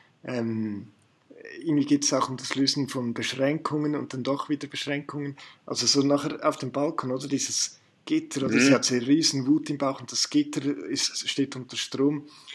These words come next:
Speaker 1: Ähm, hatte ich dann das
Speaker 2: Mhm.
Speaker 1: Gefühl, es ist fast wieder etwas Ähnliches wie die Haare,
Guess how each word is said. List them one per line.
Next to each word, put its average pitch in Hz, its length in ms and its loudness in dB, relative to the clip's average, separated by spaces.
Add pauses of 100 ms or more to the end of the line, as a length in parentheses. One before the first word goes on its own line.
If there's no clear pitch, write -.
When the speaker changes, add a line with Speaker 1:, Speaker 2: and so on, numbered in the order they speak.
(360)
Speaker 1:
Ähm, 120 280 0
hatte - 180 -4
ich - 60 -6
dann - 160 0
das 123 80 4
Speaker 2:
Mhm. 131 60 6
Speaker 1:
Gefühl, 143 120 2
es - 140 0
ist 139 220 2
fast 160 240 -2
wieder 147 200 0 (460)
etwas - 280 -4
Ähnliches 139 440 -4
wie 135 80 -4
die 127 140 -8
Haare, 131 500 -4